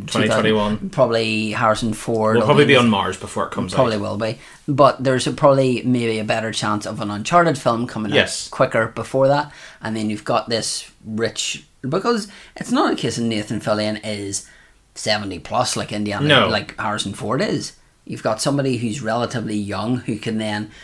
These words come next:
Speaker 2: if they decide to proceed and do a trilogy or a quadrilogy of this, if that's even a word,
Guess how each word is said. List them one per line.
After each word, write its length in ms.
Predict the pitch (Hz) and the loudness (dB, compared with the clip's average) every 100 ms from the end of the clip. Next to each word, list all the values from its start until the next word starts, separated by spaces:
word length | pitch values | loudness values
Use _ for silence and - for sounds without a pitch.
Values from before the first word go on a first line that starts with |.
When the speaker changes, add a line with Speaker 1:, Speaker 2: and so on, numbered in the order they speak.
| - - _ | -20 -20 _
Speaker 2:
if 200 | 123 117 | -4 -4
they 160 | 123 110 | -4 -4
decide 420 | 104 - 110 104 | -4 -4 -4 -4
to 80 | 101 | -8
proceed 460 | - - 110 107 | -6 -4 -2 -4
and 240 | 101 98 - | -4 -8 -4
do 280 | 113 127 139 | -2 0 -2
a 80 | 113 | -4
trilogy 760 | - - 98 120 143 170 180 - | -8 -6 -6 -4 -2 -2 -2 -8
or 180 | 107 101 | -10 -10
a 60 | |
quadrilogy 960 | - - 104 117 151 151 156 156 170 156 | -10 -6 -4 0 2 4 4 4 2 0
of 120 | 139 | -2
this, 280 | 151 160 - | -2 -2 -6
if 100 | - | -10
that's 240 | 98 - | -10 -8
even 160 | 110 107 | -8 -6
a 80 | 104 | -4
word, 240 | 104 120 | -2 -4